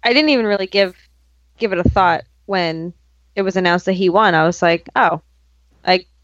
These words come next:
I forgot, kind of forgot about the Twins after the season ended." But, um, I mean, good for him. The Twins were good this season. They were, I mean, I thought they were fun to watch from time to time.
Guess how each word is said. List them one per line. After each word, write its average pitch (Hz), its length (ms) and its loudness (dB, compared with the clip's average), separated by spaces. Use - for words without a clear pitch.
I 196 60 -8
forgot, 196 360 0
kind 240 160 0
of 233 60 0
forgot 233 200 0
about 220 220 0
the 196 80 -12
Twins 240 220 -4
after 190 200 -2
the 180 80 -10
season 196 300 -4
ended." 165 400 -4
But, 165 260 2
um, 190 460 0
I 220 60 -2
mean, 220 100 0
good 277 160 0
for 359 100 2
him. 226 600 -2
The 208 120 -4
Twins 233 380 -2
were 190 180 4
good 180 240 -2
this 196 140 -4
season. 208 280 -2
They 175 120 2
were, 175 260 -2
I 170 80 4
mean, 170 120 2
I 185 80 2
thought 208 160 -2
they 208 100 4
were 202 180 6
fun 220 180 -4
to 202 60 2
watch 208 260 2
from 220 140 2
time 220 220 -2
to 214 80 -10
time. 254 320 -6